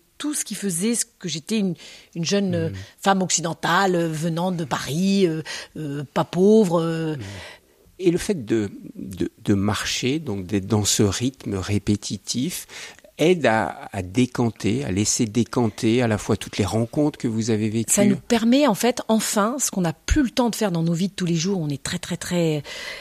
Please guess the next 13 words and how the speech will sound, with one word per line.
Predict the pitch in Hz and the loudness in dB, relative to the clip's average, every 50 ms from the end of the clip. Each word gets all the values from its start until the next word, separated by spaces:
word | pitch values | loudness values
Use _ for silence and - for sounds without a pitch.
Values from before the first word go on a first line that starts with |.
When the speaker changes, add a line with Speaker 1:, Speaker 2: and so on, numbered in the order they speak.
| - - | -12 -8
Speaker 1:
au | - 143 | -6 -2
taquet | - - 156 - - 180 175 175 | 0 0 0 2 4 4 4 4
pour | 160 - - - | 4 0 -6 -6
tout, | - - 262 320 330 - - - - - - - | -2 2 2 2 2 0 -8 -14 -14 -14 -12 -4
ça | - - - 185 | -2 0 2 4
nous | 185 190 | 2 2
permet | - 226 208 202 214 233 269 | 4 2 4 4 6 4 4
en | 240 | 4
fait | 175 - 226 226 190 160 | 2 0 -2 -2 -2 -4
de | 135 165 170 | -4 -2 0
méditer, | 160 165 160 170 196 214 185 165 180 175 - - 175 170 180 | 0 2 2 4 4 2 2 0 -6 -8 -6 -6 -4 -4 -4
de | 175 151 147 | -4 -6 -8
prier. | - - - - 190 185 165 165 170 170 180 180 | -8 -6 -8 -6 -6 -6 -4 -2 -2 -2 -4 -6